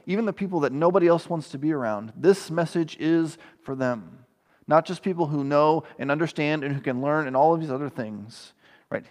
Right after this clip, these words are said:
His message goes to all people. And then we get, actually get a hint of what this good news would be, even just from this verse. So the word used for good news here is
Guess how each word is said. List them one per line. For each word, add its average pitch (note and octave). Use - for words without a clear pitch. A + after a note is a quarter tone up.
His D#3+
message D3+
goes C3+
to D3
all D3
people. A2+
And D#3+
then A3+
we C4
get, G3
actually F3
get E3
a C#3
hint F3+
of C#3
what D3
this D#3
good D3+
news C#3+
would B2+
be, D#3
even F3+
just F3
from F3+
this D3+
verse. C3+
So D#3+
the D#3+
word F#3
used G3
for D#3+
good F3
news F3+
here C3+
is D3+